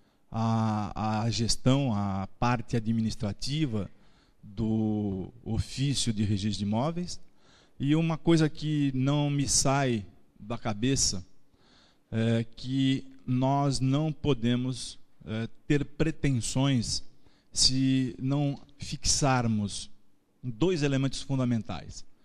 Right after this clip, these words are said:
É, quais são os meus ob-, objetivos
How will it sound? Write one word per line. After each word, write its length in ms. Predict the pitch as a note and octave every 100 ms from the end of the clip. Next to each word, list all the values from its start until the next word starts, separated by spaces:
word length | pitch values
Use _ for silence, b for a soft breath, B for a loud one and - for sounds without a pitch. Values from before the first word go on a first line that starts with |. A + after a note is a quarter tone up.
| b b b b _
É, 400 | A2+ A#2+ A#2 A#2 -
quais 260 | C3+ B2+ B2
são 280 | - F#3 F#3
os 160 | C3
meus 260 | C3+ C#3 A#2+
ob-, 240 | A#2+ G2+ -
objetivos 1000 | A#2 G#2 G#2 - - D#3 D#3 E3 -